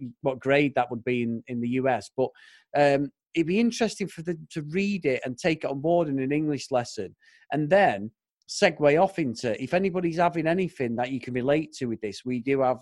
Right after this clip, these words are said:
this support mechanism for you, because I think it's quite an educational piece as well, that if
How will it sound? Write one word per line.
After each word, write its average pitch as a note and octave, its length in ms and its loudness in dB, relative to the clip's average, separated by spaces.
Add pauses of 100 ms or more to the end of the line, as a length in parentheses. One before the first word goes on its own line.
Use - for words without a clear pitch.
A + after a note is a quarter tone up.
this C3 300 -2
support D#3+ 460 -2
mechanism B2+ 540 -4
for D#3 340 -2
you, C#3 120 0 (380)
because E3+ 180 -2
I G#3+ 60 4
think B3+ 160 0
it's F#3 100 -10
quite G3+ 240 4
an F3+ 60 2
educational G3 640 0
piece F#3 320 -4
as C3 140 -10
well, F#3 220 2
that D3+ 180 2
if D3 120 -4